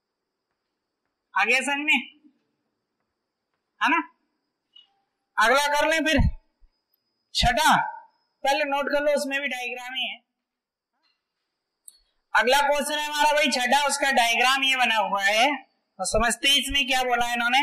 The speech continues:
करंट चित्र में प्रदर्शित आकृति में चालक से प्रवाहित धारा आई है, जो आकृति बनी है इसमें जो चालक में प्रवाहित विद्युत धारा है वो क्या है,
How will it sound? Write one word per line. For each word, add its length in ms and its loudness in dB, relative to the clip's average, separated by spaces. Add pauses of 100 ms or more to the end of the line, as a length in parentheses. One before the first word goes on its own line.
(520)
करंट 340 2
चित्र 300 0
में 200 0
प्रदर्शित 480 0 (160)
आकृति 560 2
में 280 0
चालक 460 0
से 260 -2
प्रवाहित 560 -2
धारा 360 0 (240)
आई 220 2
है, 180 -8 (560)
जो 120 -8
आकृति 400 -4
बनी 220 0
है 80 2
इसमें 200 -10
जो 120 -6
चालक 340 0
में 100 -2
प्रवाहित 360 -8
विद्युत 220 -8
धारा 240 0
है 60 -6
वो 100 -6
क्या 180 -2
है, 120 4